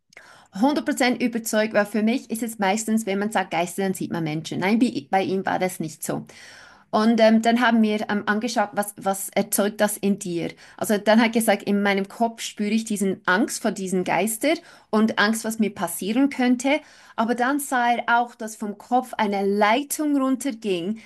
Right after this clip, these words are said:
zum linken Knie. Und da war es richtig kalt, also wie tot. Kalt und groß, also wie ein, ein, er sagte eben mit sechs, das war ein richtigen Stau in seinem linken Knie. Und das ist das Gefühl, ich habe Angst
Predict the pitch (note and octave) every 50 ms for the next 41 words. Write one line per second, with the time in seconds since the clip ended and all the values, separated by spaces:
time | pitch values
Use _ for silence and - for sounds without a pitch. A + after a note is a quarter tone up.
0 | - _ - - - A3+ G#3+ G3 F#3 G3 G3 G3+ G#3 - - A3+ G3+ - - -
1 | - C4 E4 D#4 C#4 F3+ C#3+ - - _ _ _ _ _ _ _ _ _ _ -
2 | A3 A3+ A3 A3+ A#3 A#3 C4 C4+ B3 A#3+ A3 G#3+ G#3 G#3 G#3+ G#3+ G#3 A3 A#3+ C4+
3 | C4 - - - B3 A3+ - - - - - A3 A3+ G3+ F#3+ D#3 C#3 C3+ - -
4 | F#3+ G3 G#3+ G3 A3+ A3+ A3 - - F#3+ E3 D3+ C#3+ - - _ - - - _
5 | _ _ - - - A#3 A3 A3 A3 G3+ G3 - - - - F#3+ F#3 F#3 F3+ -
6 | G#3 G#3 F3+ A3 G#3 G#3+ G#3+ F#3+ D#3+ F3 - - - F3+ - - G#3 G3 A#3 A3+
7 | - A3 A3 A3 A3 G#3+ G#3 G#3 - - C4 - - - A#3 A#3+ C4+ - - G3+
8 | - - A3 A3 G3+ G3 F#3+ F#3+ F#3+ - G#3 G3+ A3 - - - - - - -
9 | G#3+ A3+ A3+ G3+ G3+ G#3 A3 A3 B3+ A3+ A3+ C4 A3 A3 G3+ F#3 - - - -
10 | - _ _ - A#3 F#3+ F#3 F3+ G#3 C#4 D#4 - - - B3+ A#3+ A#3+ B3+ A#3+ B3+
11 | B3 A#3+ A#3+ A#3+ A#3+ A#3 - A#3+ A#3 A3+ - - A#3 A#3 B3 C#4 C#4 - - -
12 | - - - G#3+ A3 A3 A3+ B3+ B3+ D4+ - - C4 A#3+ A#3 - A3+ A3+ - A#3
13 | A#3 B3+ - - A3 A3 - G#3+ G3 - G3 - - - G3+ G3+ G#3 A3+ B3+ B3
14 | - - - -